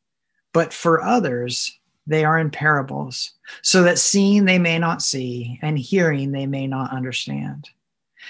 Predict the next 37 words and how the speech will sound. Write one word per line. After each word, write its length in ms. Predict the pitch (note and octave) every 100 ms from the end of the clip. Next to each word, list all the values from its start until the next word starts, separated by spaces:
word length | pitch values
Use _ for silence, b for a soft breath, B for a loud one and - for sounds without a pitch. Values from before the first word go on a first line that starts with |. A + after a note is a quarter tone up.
| B
Now 200 | - E3
the 100 | E3
parable 520 | D#3+ F#3+ A3 F3 D#3 E3
is 160 | D#3
this: 400 | F3 F#3+ C3+ B2+
the 140 | - D#3
seed 840 | - - B3+ F3+ D3 D3+ D3+ C#3+ -
is 220 | E3+ D3
the 80 | E3+
word 320 | D#3+ E3 D#3+
of 100 | D3
God. 440 | D3 C#3 A#2+ B2 - _ _ _ _ _ _
The 100 | D#3+
ones 600 | D#3+ F3 E3+ D3 D#3+ D3+
along 320 | D#3+ D#3+ D#3
the 80 | D3+
path 520 | D3+ F3 D#3 C3 C#3 -
are 180 | E3
those 480 | D#3 F3+ E3+ D3+ D3
who 80 | E3
have 220 | D#3 D3+
heard 600 | - - F3 D3 C#3 C#3+ B B B
when 120 | E3
the 100 | D#3+
devil 300 | C#3+ C#3 C3+
comes 640 | - C#3+ C#3 C3 C3 - b b b
and 200 | D#3+ D#3
takes 260 | E3+ F3+ -
away 540 | E3 E3 D#3 C#3+ C#3+
the 80 | D3
f-, 260 | - - -
word 480 | E3 E3 F3 D#3 D3
from 140 | D3+
their 180 | D3+ D3
hearts, 480 | B2+ E3 C3+ C3 -
so 160 | -
that 220 | D#3 D3+